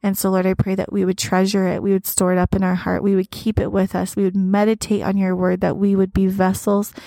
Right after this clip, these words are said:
um, for you, and that our kids, we would overflow, and your joy and your love would radiate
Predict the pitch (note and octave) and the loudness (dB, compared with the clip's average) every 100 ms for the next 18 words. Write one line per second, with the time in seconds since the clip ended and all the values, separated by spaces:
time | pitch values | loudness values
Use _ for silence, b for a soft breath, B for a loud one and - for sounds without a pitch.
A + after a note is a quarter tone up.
0 | B B B - F3 F3+ - - G3+ G#3 | B B B -4 -2 -2 -4 0 2 2
1 | G3 G3 G3 F#3+ G3+ F#3 F3+ F3 - G3 | 0 0 2 0 -2 -4 -4 -6 -6 -2
2 | F#3+ G#3 G#3 G3 - - A3 G#3+ G3+ - | -2 -2 0 0 0 2 2 2 0 0
3 | F#3 F3+ - F#3+ F#3+ F#3 F#3+ - G3 G3+ | 2 2 0 -2 0 -2 -2 0 2 4
4 | G#3 A3 A#3+ B B - A#3 A#3+ G#3 F#3 | 2 0 -4 B B -2 2 2 2 2
5 | F#3 F#3+ F#3 F#3 G3 F#3+ G3+ G#3 F#3+ F3+ | 0 0 -2 -2 0 0 0 0 0 -2
6 | F#3+ | -4